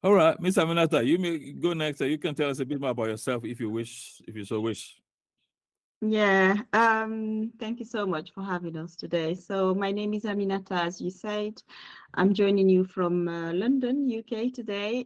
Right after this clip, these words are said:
Speaker 2: Uh, I am a social worker, children and family social worker.
Speaker 1: Oh.
Speaker 2: Uh, I'm no longer working for the N H S as a health advocate, but I
Speaker 1: Oh.
Speaker 2: was,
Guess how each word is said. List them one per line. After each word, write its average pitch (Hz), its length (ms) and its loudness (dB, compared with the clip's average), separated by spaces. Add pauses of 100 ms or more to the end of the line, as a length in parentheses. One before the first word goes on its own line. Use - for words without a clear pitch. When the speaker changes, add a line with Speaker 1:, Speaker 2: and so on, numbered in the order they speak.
Speaker 2:
Uh, 190 320 -2
I 190 120 -4
am 214 200 -4
a 214 40 -6
social 185 340 -6
worker, 165 500 -8
children 185 340 -2
and 185 160 -2
family 165 440 -4
social 165 380 -12
worker. 190 640 -4 (240)
Speaker 1:
Oh. 185 120 -20 (180)
Speaker 2:
Uh, 185 320 2
I'm 214 220 2
no 269 160 2
longer 254 320 2
working 202 420 -4
for 196 140 -6
the 175 80 -2
N 180 180 0
H 180 180 -6
S 165 300 -4
as 175 220 -6
a 190 40 -6
health 180 260 -6
advocate, 156 760 -8
but 180 300 -4
I 160 60 -2
Speaker 1:
Oh. - 20 -2
Speaker 2:
was, 165 400 -4